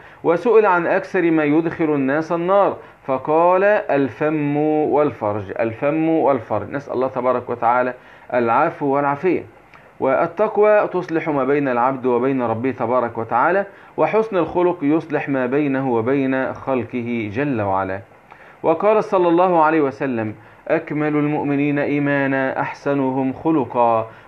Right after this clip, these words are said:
وخياركم خياركم لنسائهم"،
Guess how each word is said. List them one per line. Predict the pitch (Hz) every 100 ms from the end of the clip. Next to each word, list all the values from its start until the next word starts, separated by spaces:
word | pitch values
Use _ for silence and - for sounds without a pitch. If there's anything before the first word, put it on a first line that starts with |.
| -
وخياركم | 151 175 160 160 156 175 175 180 180
خياركم | - 156 139 131 131 147 147 127 120
لنسائهم"، | 147 139 117 156 156 117 113 104